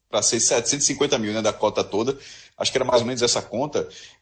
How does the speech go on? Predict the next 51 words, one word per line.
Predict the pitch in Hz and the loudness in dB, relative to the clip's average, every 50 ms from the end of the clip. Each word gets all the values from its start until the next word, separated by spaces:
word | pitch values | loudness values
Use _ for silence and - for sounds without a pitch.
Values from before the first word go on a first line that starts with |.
| _ | _
E | - 135 147 160 175 175 | -8 -6 -4 -4 -4 -4
o | 170 165 | -4 -2
Náutico | 156 151 165 175 - 226 | 2 2 2 2 0 -4
não | 226 | -4
podia | 226 185 285 294 | -2 0 2 2
ser | - - | 2 2
eliminado | 302 320 311 294 226 147 143 - | 0 -2 -2 0 0 2 2 2
naquilo | - 151 - 156 | 0 0 2 2
ali, | 135 117 | 2 4
acabou | 127 127 - 131 139 | 2 0 0 -2 -2
sendo | - - 151 156 | 0 -2 -2 -2
nos | 180 190 - | -2 -4 -4
pênaltis. | - - 117 135 151 139 117 - - | -2 -2 -2 -2 -2 -2 -2 -2 -2
Era | 107 120 151 | -2 -2 -4
um, | 151 127 | -6 -6
é | 117 120 | -4 -4
um | 135 143 | -4 -2
di-, | 147 160 151 - | -2 -2 0 2
era | 139 139 147 | 2 2 2
um | 156 | 0
dinheiro | 139 147 143 139 | -2 -2 -2 -2
muito | 127 139 175 185 | -4 -4 -6 -6
importante. | - - - - - - 120 139 - - | -4 -4 -4 -4 -2 -4 -4 -2 0 0
A | |
Copa | - - 156 - 190 | 2 2 2 2 0
do | 165 160 | 2 4
Brasil, | 160 151 131 113 113 98 95 117 139 165 165 123 - - - - - _ _ | 4 6 6 4 4 2 -2 -2 -2 -2 -4 -4 -6 -10 -16 -20 -20 _ _
ela | - 123 131 | -2 -2 0
foi | - - 143 | 0 0 0
se | - - 135 | 0 0 0
desenvolvendo | 120 117 147 151 139 147 127 98 95 117 135 151 156 156 | 0 0 0 2 2 2 2 2 0 -2 -2 -2 -4 -4
pra | - - 160 175 | -2 0 2 2
o, | 180 - - - _ _ - | 0 0 -4 -10 _ _ -2
se | - - - | 0 0 0
o | 185 | 2
Náutico | 143 127 131 131 - - - | 4 4 4 4 2 -2 -4
tá | - - 127 | 0 2 4
hoje | 123 117 117 117 | 4 2 0 0
numa | 113 123 | -2 -2
condição, | 123 - 139 135 123 - - - 120 113 113 110 107 101 95 90 90 90 - - - _ _ _ _ _ _ _ _ _ _ _ _ _ _ _ _ _ _ - | -2 -2 -6 -4 0 0 0 2 2 0 0 0 -2 -4 -6 -8 -10 -12 -18 -20 -20 _ _ _ _ _ _ _ _ _ _ _ _ _ _ _ _ _ _ 0
é, | 101 104 104 101 101 98 98 95 92 90 90 87 85 82 78 67 - - - - _ _ _ _ | 2 4 4 6 6 6 6 6 6 4 4 2 2 2 0 0 -2 -6 -10 -16 _ _ _ _
conseguindo | _ - - - - - 113 107 135 151 156 143 | _ -2 0 0 0 0 0 2 2 2 4 4
honrar | 127 107 101 107 110 123 131 131 123 117 104 92 92 87 | 2 4 4 4 4 6 6 6 6 6 6 4 4 2
os | 87 95 104 - | 0 -2 -4 -2
seus | - 123 | -2 -2
compromissos, | - - 135 123 - 120 98 104 123 131 135 - 113 | -2 -2 -2 0 0 0 0 2 2 2 2 0 0
ou | 110 110 104 | 0 -2 -2
quase | - - 120 123 120 113 107 | 2 2 2 2 2 0 -2
todos | - 120 113 104 92 95 | -4 -4 -4 -2 -2 -2
eles, | 113 123 113 | -2 0 -2
enfim, | 127 139 135 - 113 101 90 87 - | -4 -4 -6 -6 -8 -8 -8 -10 -12